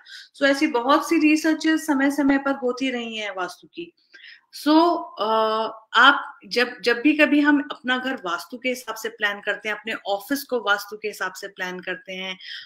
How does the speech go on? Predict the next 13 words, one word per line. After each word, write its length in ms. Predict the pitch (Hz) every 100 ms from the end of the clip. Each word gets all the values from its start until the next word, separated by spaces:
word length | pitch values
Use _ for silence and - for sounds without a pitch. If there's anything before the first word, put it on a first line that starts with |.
| -
अपनी 280 | - 208 202
shop 520 | - 269 247 254 -
को, 400 | - 202 202 - -
outlet 540 | 226 240 - 226 220
को, 320 | - 202 208 190
factory 540 | - 233 233 - 254
को 200 | - 202
वास्तु 320 | 196 190 -
के 100 | 190
अनुसार 320 | 196 185 190 185
plan 320 | 185 185 180
करते 300 | 185 - 190
हैं। 180 | 196